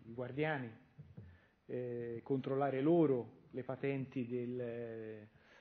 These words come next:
degli autisti o controllare il livello delle gomme.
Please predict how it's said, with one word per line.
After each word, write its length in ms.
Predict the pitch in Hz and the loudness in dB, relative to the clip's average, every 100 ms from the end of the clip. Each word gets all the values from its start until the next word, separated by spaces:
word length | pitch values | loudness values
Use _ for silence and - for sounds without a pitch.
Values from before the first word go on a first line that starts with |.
| _ | _
degli 360 | - - 123 120 | -14 -10 -4 -4
autisti 640 | 123 185 196 - - 131 123 | -2 0 0 -2 -6 -2 -2
o 60 | |
controllare 580 | 123 131 123 135 139 131 | 0 -2 -2 2 4 4
il 60 | 127 | 2
livello 320 | 127 131 127 | 0 0 0
delle 200 | 120 127 | -2 0
gomme. 540 | 165 156 110 - - | 2 2 0 -8 -18